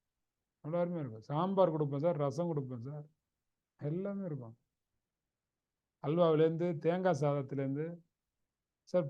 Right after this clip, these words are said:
புளி சாதம், லெமன் சாதம், கீரை சாதம், எல்லாம் கொடுப்போம் அஞ்சு நாள்ல.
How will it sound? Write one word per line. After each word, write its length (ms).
புளி 280
சாதம், 420
லெமன் 460
சாதம், 480
கீரை 320
சாதம், 400
எல்லாம் 280
கொடுப்போம் 360
அஞ்சு 280
நாள்ல. 200